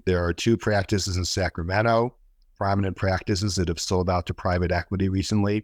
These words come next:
They're not changing their name, so you don't know that. Practices on the peninsula. So the new, uh, mo-, the new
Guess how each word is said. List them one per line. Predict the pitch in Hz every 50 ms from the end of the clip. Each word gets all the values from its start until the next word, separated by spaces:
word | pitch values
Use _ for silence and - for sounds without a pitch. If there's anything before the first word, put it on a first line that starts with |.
| _ _ -
They're | 87 87
not | 90 90 90 87 -
changing | - - 95 90 90 92 95 87
their | 90 90
name, | 90 87 87 90 95 98
so | - - 87
you | 85 87 85
don't | 87 82 80
know | 82 85 90 95
that. | 98 101 101 107 107 - - _ _ _ _ _ _ _ _ _ _ _ - _ -
Practices | 90 90 87 - - - 90 - - 92 90
on | 87 82
the | 82
peninsula. | - - 92 90 95 104 101 - - 113 110 107 107 110 - - _ _ _ _ _ _ _ -
So | - -
the | 98 98
new, | 101 107 117 123 123 127 123 117 - - _ _ _ -
uh, | 95 95 92 90 87 -
mo-, | 87 90 95 104 107 104 104 95 - - _ _ _ _ -
the | 107
new | 104 113 113 113 110 107